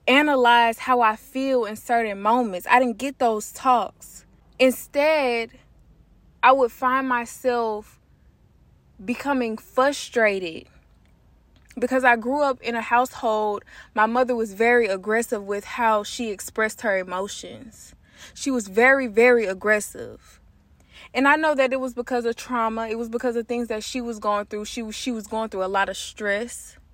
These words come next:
Having five children,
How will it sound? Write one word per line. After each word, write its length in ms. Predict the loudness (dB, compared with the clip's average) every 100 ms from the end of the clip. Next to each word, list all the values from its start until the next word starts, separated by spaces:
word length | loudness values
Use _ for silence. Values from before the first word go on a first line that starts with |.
| _ _ _ _ _ _ -20 _ -20 _ _ _ _ _ _ 0
Having 380 | 2 4 0
five 420 | 0 4 6 4 0
children, 840 | -4 0 0 -2 -4 -4 -6